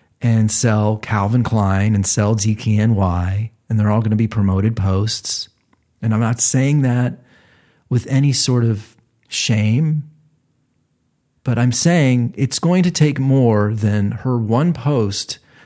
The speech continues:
to get our culture to shift their priorities, because I just read in the New York Times today, sixteen people, teens, children,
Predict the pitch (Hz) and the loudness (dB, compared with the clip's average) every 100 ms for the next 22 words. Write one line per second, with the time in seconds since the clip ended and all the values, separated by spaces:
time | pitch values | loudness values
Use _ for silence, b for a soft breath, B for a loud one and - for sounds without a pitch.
0 | b - 123 120 120 - 139 151 - 151 | b -4 0 0 0 -2 -2 -4 -2 -2
1 | 139 107 92 110 - _ _ _ b b | -2 -4 -4 -4 -8 _ _ _ b b
2 | b b - 113 - 151 - 127 110 110 | b b -4 -2 2 0 0 -4 -2 -2
3 | 110 165 160 110 95 110 - - b b | 0 2 2 2 0 -4 -6 -10 b b
4 | b - 123 - 123 120 113 - - _ | b -4 -2 0 0 0 -2 -6 -10 _
5 | _ _ - 123 123 151 160 160 165 131 | _ _ -8 -2 0 0 0 2 2 4
6 | 120 113 123 123 127 117 120 110 107 - | 4 4 4 2 -2 -2 -2 -2 -4 -4
7 | 123 131 156 98 - _ _ _ _ _ | -2 0 0 -4 -8 _ _ _ _ _
8 | _ _ _ _ _ b b b b - | _ _ _ _ _ b b b b -6
9 | - - 196 - - - 185 180 175 165 | -2 0 -2 -4 -4 0 2 2 2 0
10 | - - 160 139 101 101 - _ _ _ | -6 -2 0 0 -4 -10 -14 _ _ _
11 | _ _ _ _ _ - 185 139 90 104 | _ _ _ _ _ -2 0 2 -2 -6
12 | - - _ _ - 175 175 113 110 | -10 -14 _ _ -2 2 2 0 -4